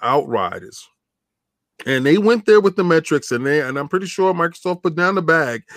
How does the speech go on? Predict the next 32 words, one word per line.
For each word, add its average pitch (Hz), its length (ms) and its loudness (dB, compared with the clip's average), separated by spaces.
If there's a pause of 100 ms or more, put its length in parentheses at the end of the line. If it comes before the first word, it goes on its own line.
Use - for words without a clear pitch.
(180)
and 131 120 -2
said, 143 440 4
uh, 135 420 -2
you 135 80 -6
know, 131 140 -4
"This 151 260 -2
is 165 100 -8
what 143 180 0
happened 156 520 -2 (300)
with, 131 360 2
uh, 120 500 -4 (100)
Avengers, 180 760 -2 (380)
and 127 680 -4
we 160 240 -6
can 139 180 -4
pretty 180 240 -2
much 151 240 0
guarantee 147 680 -2
that 120 280 0 (140)
this 165 260 2
will 151 120 0
be 135 340 -6
a, 117 320 2 (100)
a 113 140 0
railroad, 147 680 4 (320)
uh, 110 240 -4
success, - 640 -6 (420)
uh, 117 320 -2 (120)
a 113 100 -4
runaway 143 420 2
success." - 640 -8 (540)
And 135 540 0